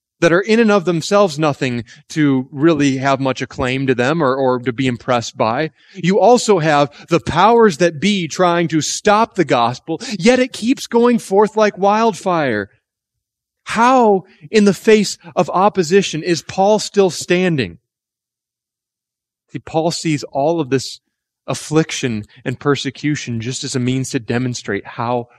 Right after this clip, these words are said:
powerful God really is. Because everyone would look at him and say, "How has he not died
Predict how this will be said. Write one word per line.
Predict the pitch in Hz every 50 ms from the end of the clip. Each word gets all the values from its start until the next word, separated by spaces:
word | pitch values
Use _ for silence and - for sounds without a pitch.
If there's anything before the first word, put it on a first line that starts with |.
| _ _ -
powerful | - - - 127 127 123 120 110 - - - 92 82 82 - _ _ _ _ _ _ _ _ 131
God | 139 120 104 98 95 92 90 98 _ _ _ _ -
really | 117 113 113 104 101 98
is. | - - 104 92 82 78 - - - - - _ _ _ _ _ _ _ _ _ _ _ _ _ _ _ _ _ _
Because | - - - 151 127 - - - _ _ _ _ _ _ _ _ _ _ _ _ _ _ -
everyone | - 127 135 190 185 190 190
would | 180 175
look | 156 165 165 - 156
at | 147 127
him | 127 120
and | 117 117 -
say, | - 117
"How | 107 113 131 160 185 180
has | 156 131
he | 143 135
not | 127 113 101 92 - 113
died | 110 131 131 139 151 165 170 175 165